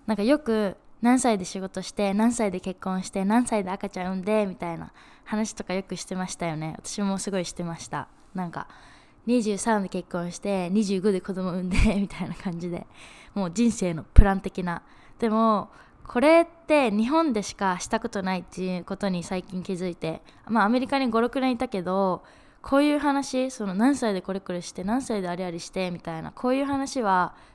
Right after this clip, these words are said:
誰ともしたことないし、特になんか私がニューヨークに移っ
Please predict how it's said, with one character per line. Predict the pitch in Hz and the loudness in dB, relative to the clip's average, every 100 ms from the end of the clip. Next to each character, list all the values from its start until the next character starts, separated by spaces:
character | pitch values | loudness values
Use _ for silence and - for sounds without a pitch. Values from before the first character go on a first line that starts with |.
| - | -6
誰 | 214 233 | -2 0
と | 240 - 269 | -2 -8 -2
も | 262 | -2
し | 262 | -2
た | 262 | -4
こ | 254 | -4
と | 220 | -4
な | 196 190 | -4 -4
い | |
し、 | 175 - 196 190 - - - - - | -6 -6 -4 -4 -6 -14 -20 -20 -12
特 | - 294 262 | -6 0 2
に | 233 240 220 - - - - | 4 4 2 -2 -16 -20 -10
な | 220 233 | -2 0
ん | |
か | 202 | 0
私 | 196 - | -2 -2
が | 269 254 | 2 2
ニ | 247 | 4
ュ | |
ー | 285 | 2
ヨ | 294 | 2
ー | |
ク | 285 208 | 0 -4
に | |
移 | |
っ | 180 | -2